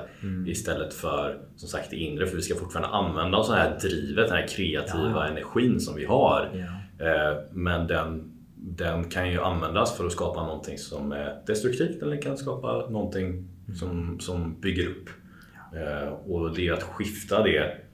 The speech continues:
Speaker 2: till återigen någonting som är mer hälsosamt för både oss själva
Speaker 1: Mm.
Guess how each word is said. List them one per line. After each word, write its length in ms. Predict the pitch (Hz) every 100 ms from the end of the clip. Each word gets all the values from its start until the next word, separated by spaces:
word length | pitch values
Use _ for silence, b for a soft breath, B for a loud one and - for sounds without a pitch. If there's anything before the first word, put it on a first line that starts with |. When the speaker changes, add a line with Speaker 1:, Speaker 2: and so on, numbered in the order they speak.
| - - - - - - - -
Speaker 2:
till 240 | - 107
återigen 320 | 87 87 85 85
någonting 300 | 80 - -
som 160 | 85
är 200 | 92 110
mer 160 | 87 80
hälsosamt 500 | 80 - - 80 -
för 60 |
både 260 | 82 78 76
oss 120 | 71
själva 460 | - 80 73 73
Speaker 1:
Mm. 120 | 71